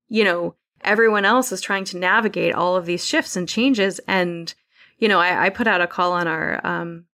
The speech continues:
romance channel on the Book Riot Slack the other day just to say, like, "Does anybody know of anything that has gotten pushed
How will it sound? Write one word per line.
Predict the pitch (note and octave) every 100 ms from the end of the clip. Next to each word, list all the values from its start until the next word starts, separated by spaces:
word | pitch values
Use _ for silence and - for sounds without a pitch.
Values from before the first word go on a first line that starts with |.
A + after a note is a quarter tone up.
| _
romance | G3 F3+ F#3 F3+ E3
channel | - F#3+ F3+ E3+ E3
on | - F3
the |
Book | E3+ C#4+
Riot | D#4+ A#3+
Slack | - F3+ E3+ - - -
the | F#3
other | F3+
day | F3 F3
just | F3+ -
to |
say, | - A3
like, | G3+
"Does | F3
anybody | G#3+ F#4+ F#4 B3
know | F3+ G3+
of | A3
anything | G#3 G3+ G3+ F3+
that | E3
has | F#3+ -
gotten | G3+ G#3 F#3
pushed | - F#3 - -